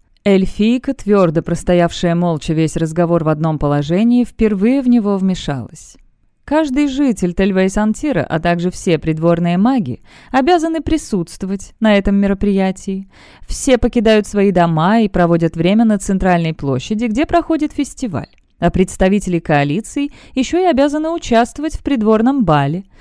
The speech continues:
Это самое удачное время для того, чтобы провести полноценное расследование. Их коалиционные дворцы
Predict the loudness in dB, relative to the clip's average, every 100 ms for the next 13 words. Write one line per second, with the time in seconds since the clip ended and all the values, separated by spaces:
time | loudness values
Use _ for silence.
0 | -20 -4 0 0 2 4 4 2 -2 0
1 | 0 0 -2 -2 0 2 2 0 -2 -2
2 | 0 -2 -2 -2 0 0 0 -2 -4 -2
3 | 0 0 0 0 0 2 0 0 -2 -4
4 | -4 -4 -6 -10 -12 -16 -20 -20 -6 0
5 | 0 2 2 2 0 0 2 2 0 2
6 | 2 0 -2 -2 0